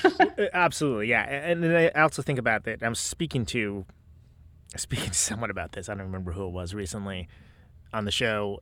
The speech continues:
Speaker 2: and just talking about the idea of when you have, wh-, when you <clears throat> tour a lot and you have friends in, in different towns and different areas and things along those lines,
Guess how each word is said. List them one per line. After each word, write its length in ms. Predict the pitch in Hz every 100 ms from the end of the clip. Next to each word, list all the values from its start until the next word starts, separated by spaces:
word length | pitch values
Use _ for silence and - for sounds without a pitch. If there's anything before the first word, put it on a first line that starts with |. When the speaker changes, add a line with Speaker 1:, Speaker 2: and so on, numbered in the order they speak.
| -
Speaker 2:
and 100 | 131
just 140 | 113
talking 180 | 139 120
about 100 | 120
the 120 | 117
idea 280 | 110 110 104
of 220 | 101 95 - - - - - - - -
when 140 | 135 135
you 140 | 131
have, 380 | 127 123 117 110 123
wh-, 200 | 139 127
when 140 | 120
you 320 | 113 110 107 - -
<clears throat> 260 | 196 190 104 - - - - -
tour 200 | - 226
a 60 | 156
lot 280 | 117 101 110
and 80 |
you 140 | 123 113
have 220 | 127 113
friends 500 | - 135 127 123 113
in, 160 | 117 117
in 120 | 117
different 260 | 110 113 104
towns 280 | 131 123 104
and 60 |
different 220 | 107 104 110
areas 300 | 117 113 104
and 80 |
things 160 | 113 101
along 240 | 110 104
those 240 | 104 104 98
lines, 400 | 107 104 98